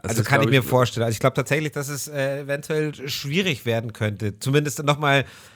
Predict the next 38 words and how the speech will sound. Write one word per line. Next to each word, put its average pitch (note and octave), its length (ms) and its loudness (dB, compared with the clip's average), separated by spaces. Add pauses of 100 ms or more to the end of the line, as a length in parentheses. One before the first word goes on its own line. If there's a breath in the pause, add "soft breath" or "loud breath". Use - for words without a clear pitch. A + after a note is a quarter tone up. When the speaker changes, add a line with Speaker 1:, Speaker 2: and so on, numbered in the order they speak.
(300 loud breath)
Speaker 2:
ein, C3+ 180 4
ein, C3+ 260 0
ein C3+ 300 -2
schon B2+ 180 -4
bereits C#3 300 2
beschrittener D3 540 0
Weg. D3 200 2
Da C#3 120 0
müssen D3 340 -6
nochmal C#3 180 -2
ein A#2+ 40 -8
paar C3 120 -2
Schritte - 300 -6
zurückgetan A2 760 -4
werden. F#2+ 320 -4
Ich - 100 -8
weiß C3+ 140 6
Speaker 1:
Ja, G#2+ 80 4
Speaker 2:
ehrlich A#2 200 2
Speaker 1:
so A#2+ 60 2
ein B2+ 60 4
Speaker 2:
gesagt - 60 -6
noch C3 60 2
nicht, A2 120 0
Speaker 1:
bisschen. A#2 100 2
Speaker 2:
wie A2 40 2
das G#2 80 -2
für G2+ 160 2
mich C3+ 300 2
wird. G#2 260 4 (960 soft breath)
Also C3 180 2
allein C3+ 260 8
jetzt C#3+ 160 2
irgendwie C3+ 220 2
dann, C3 260 6
wahrscheinlich C3 480 2
werde C#3 160 4
ich - 160 -2